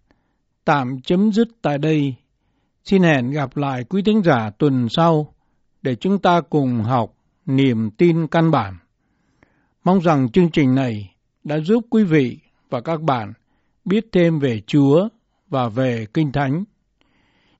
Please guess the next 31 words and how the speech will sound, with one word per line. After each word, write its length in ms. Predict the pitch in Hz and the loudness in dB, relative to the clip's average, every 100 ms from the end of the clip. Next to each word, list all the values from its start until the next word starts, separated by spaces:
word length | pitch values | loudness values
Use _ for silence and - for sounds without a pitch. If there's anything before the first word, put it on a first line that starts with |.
| _ _ _ _ _ _ _ _ | _ _ _ _ _ _ _ _
Chúng 200 | 185 208 | 0 2
tôi 200 | 196 185 | 4 4
cũng 300 | 160 156 170 | 4 0 0
rất 220 | 180 208 180 | 0 0 2
muốn 320 | 170 208 214 | 2 0 2
trao 220 | 185 180 | 2 2
đổi 340 | 143 123 107 | 2 0 -4
với 240 | 104 147 190 | -4 -2 0
quý 180 | 220 185 | 0 2
vị 340 | 147 117 143 _ _ - | 0 0 -8 _ _ -8
và 180 | 127 113 | -6 -6
các 220 | 160 165 | -6 -4
bạn. 260 | 143 101 - _ _ _ _ _ _ - | -4 -4 -14 _ _ _ _ _ _ -6
Vì 120 | 147 | -4
vậy, 300 | 143 139 127 | 0 0 -2
xin 280 | 117 185 185 | -4 0 0
viết 240 | 175 254 254 | 2 0 0
cho 120 | 190 | 0
chúng 260 | 156 190 196 | 0 0 2
tôi 240 | 180 170 | 4 4
qua 200 | 143 165 | 4 2
địa 200 | 151 135 110 | 2 -2 -2
chỉ 340 | 151 113 101 - _ _ _ _ _ _ | -4 -6 -8 -20 _ _ _ _ _ _
Đài 340 | 170 147 139 127 | -2 0 2 2
Nguồn 340 | 131 139 127 | 2 0 -2
Sống, 360 | - 160 175 262 _ _ _ _ _ _ _ _ _ _ | 0 2 2 -2 _ _ _ _ _ _ _ _ _ _
P 40 | 185 175 170 165 160 _ _ _ _ _ _ _ _ | 2 2 2 0 -6 _ _ _ _ _ _ _ _
O 520 | 170 165 160 160 156 - _ _ _ _ _ _ - | 2 4 4 0 -4 -10 _ _ _ _ _ _ -10
Box 260 | 185 208 220 _ - - _ _ - | -2 -2 -2 _ -20 -20 _ _ -8
số 200 | - 180 | 0 2
một, 320 | 147 113 | 2 -2